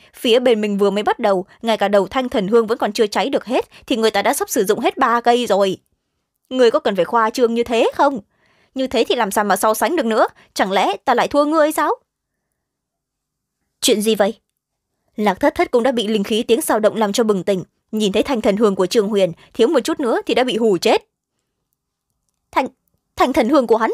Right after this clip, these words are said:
Hắn đã sắp hút xong rồi, bảo ta đánh cược với hắn thế nào được? Phi Nhi công chúa lại đúng là muốn khóc tới nơi. Cái này sao? Lạc Thất Thất cũng vò đầu.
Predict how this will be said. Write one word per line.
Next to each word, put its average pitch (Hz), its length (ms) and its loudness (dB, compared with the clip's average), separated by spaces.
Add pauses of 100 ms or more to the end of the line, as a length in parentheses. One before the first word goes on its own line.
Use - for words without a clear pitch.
(1200)
Hắn 214 240 -2 (260)
đã 262 100 2
sắp 294 180 0
hút 330 140 2
xong 330 200 -2
rồi, 208 300 2 (300)
bảo 233 160 0
ta 226 120 2
đánh 226 140 -2
cược - 160 2
với 302 100 2
hắn 294 120 -2
thế 523 100 4
nào 262 200 4
được? 254 300 0 (720)
Phi 247 180 -4
Nhi 208 160 0
công 202 180 0
chúa 202 200 2
lại 277 120 0
đúng 208 160 0
là 294 80 0
muốn 202 180 0
khóc - 260 -4
tới 349 100 -2
nơi. 226 300 0 (1400)
Cái 370 120 2
này 240 260 0
sao? 262 240 -2 (800)
Lạc 208 240 0
Thất 269 120 2
Thất 320 160 -2
cũng 294 160 -4
vò 202 200 2
đầu. 190 260 -2